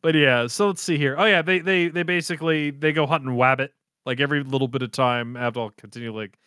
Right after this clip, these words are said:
has to shush Polnareff. He's like, "We're sneaking up on him." And Polnareff's like, "I need to say something loudly." And he's like, "Shh. Shh, shh, shh, shh." Uh, and then they find one of those, like, uh, grass reeds or, you know,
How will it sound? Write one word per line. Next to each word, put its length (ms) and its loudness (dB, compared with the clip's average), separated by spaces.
has 180 0
to 100 2
shush 380 0
Polnareff. 560 -4
He's 180 -10
like, 160 -10
"We're 80 -10
sneaking 540 -12
up 260 -4
on 220 -4
him." 240 -20
And 100 -12
Polnareff's 320 0
like, 120 -4
"I 100 2
need 120 -4
to 80 -2
say 140 0
something 320 0
loudly." 500 2
And 60 -6
he's 80 -10
like, 120 -14
"Shh. 400 -20
Shh, 320 -6
shh, 260 -12
shh, 120 -10
shh." 40 -8
Uh, 320 4
and 160 2
then 120 0
they 100 6
find 400 2
one 180 0
of 80 -2
those, 260 0
like, 280 2
uh, 240 2
grass 480 2
reeds 540 -2
or, 220 -2
you 140 -2
know, 140 4